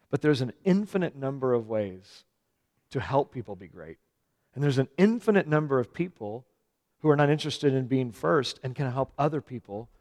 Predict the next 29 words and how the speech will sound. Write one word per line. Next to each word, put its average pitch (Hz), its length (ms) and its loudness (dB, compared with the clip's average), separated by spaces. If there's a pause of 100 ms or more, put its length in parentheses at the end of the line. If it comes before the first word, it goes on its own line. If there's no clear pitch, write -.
(420)
move 139 340 0
up 131 200 -2
in 123 60 -12
the 120 60 -8
ladder. 113 400 -4 (320)
There's 147 140 2
only 156 140 6
one 170 240 2
person 170 240 2
that 131 80 0
can 127 100 -10
be 123 80 -6
first, 113 300 -6
only 104 100 -12
one 131 200 -2
person 127 280 -4
can 113 100 -10
be 110 80 -10
great. 98 300 -10 (380)
Jesus 127 260 -6
says, 113 220 -6
"No, 123 180 -4 (120)
success - 440 -2
doesn't 127 240 -6
look 113 160 -10
like 101 200 -8
that. 92 200 -18 (400)
Success - 520 -2
is, 110 180 -18